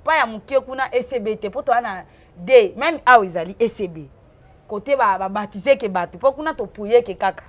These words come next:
Na, na nini o, na cité de victoire. Kuna sikoyo ba baptisé ke nde bato. Na vandi kuna ba pesinga ji, tout, tout, tout, tout wana. Mais na natala,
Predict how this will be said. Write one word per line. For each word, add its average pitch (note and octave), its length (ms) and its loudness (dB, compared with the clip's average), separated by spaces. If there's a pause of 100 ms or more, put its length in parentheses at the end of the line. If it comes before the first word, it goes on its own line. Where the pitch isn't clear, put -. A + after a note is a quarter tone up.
(200)
Na, F#3 240 -6
na F3+ 160 -6
nini G#3 260 -10
o, E3+ 100 -10
na F3 100 -8
cité B3 240 -2
de F3+ 240 -6
victoire. D#3 480 -6 (340)
Kuna C4+ 240 -4
sikoyo B3+ 460 4
ba G#3 100 -6
baptisé F3+ 360 -10
ke E3+ 100 -16
nde E3+ 180 -10
bato. D3+ 300 -16 (680)
Na G3+ 120 -8
vandi C#4 280 -2
kuna C#4+ 180 -10
ba G#3+ 120 -4
pesinga C4 440 -2
ji, C#4+ 340 -10
tout, C#4 140 -16
tout, C4 140 -16
tout, B3 120 -18
tout A3+ 200 -12
wana. F#3 260 -4
Mais G#3 140 -10
na D4 100 -6
natala, C4+ 480 -2